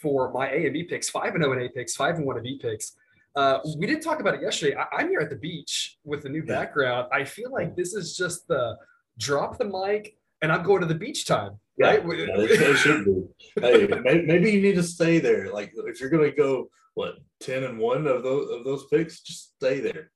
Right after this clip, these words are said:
Speaker 1: Exactly. We figured I just, I have to stay here at the beach forever,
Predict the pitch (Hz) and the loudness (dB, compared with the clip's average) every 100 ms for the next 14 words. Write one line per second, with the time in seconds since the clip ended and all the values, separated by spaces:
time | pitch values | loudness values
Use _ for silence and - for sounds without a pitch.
0 | - 208 160 143 175 185 202 160 139 156 | -4 -2 -2 0 2 2 2 0 -2 -2
1 | 175 202 190 147 160 170 151 170 202 202 | 0 0 2 0 -4 -6 -4 -4 -4 -6
2 | - 175 175 185 165 143 170 151 139 - | -6 -6 -4 -8 -8 -8 -8 -10 -10 -10
3 | - 165 156 160 147 113 123 | -10 -4 2 4 2 0 -4